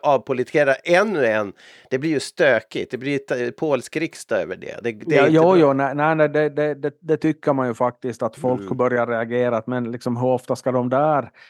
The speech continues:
Speaker 2: eh, eh, vad heter det, byta talman, för att de, eh, eh,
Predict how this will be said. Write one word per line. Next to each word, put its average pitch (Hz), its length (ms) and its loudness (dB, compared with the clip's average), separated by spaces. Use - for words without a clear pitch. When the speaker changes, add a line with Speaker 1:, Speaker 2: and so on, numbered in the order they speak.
Speaker 2:
eh, 123 240 -2
eh, 120 280 0
vad 117 120 -4
heter 120 300 -2
det, 113 200 0
byta 120 300 0
talman, 120 560 0
för 123 260 0
att 120 120 -6
de, 127 320 0
eh, 127 140 0
eh, 127 240 -2